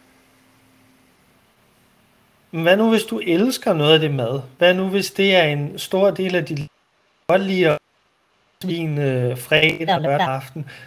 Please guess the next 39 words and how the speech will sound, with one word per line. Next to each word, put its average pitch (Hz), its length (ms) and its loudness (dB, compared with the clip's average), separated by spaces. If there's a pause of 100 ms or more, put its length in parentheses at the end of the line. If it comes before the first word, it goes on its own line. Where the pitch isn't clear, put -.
(100)
Du 180 60 -4
kan 185 120 -2
godt 185 240 4
lide 202 120 -2
et 175 100 -6
stykke 143 260 -6
kage 151 320 -2
på 160 120 -6
arbejde. 143 640 0
Du 156 100 -8
kan 156 140 -8
godt 170 340 0
lide 190 320 -4
de 170 160 -8
her 165 120 -2
ting. 175 280 -8
Det 165 80 -10
er 165 40 -4
jo 156 60 -6
derfor, 160 320 -4
du 165 120 -10
spiser 202 500 -10
dem. 135 180 -10 (1200)
Det 180 80 2
er 170 60 4
noget, 170 360 4
du 185 80 -6
godt 143 240 -2
kan 175 160 -6
lide. 214 240 -2
Det 165 80 -2
er - 80 0
noget, 156 240 2
du 190 80 0
værdsætter 156 640 -2
og 151 80 -8
sætter 151 280 -8
pris 220 320 -8
på. 139 280 -8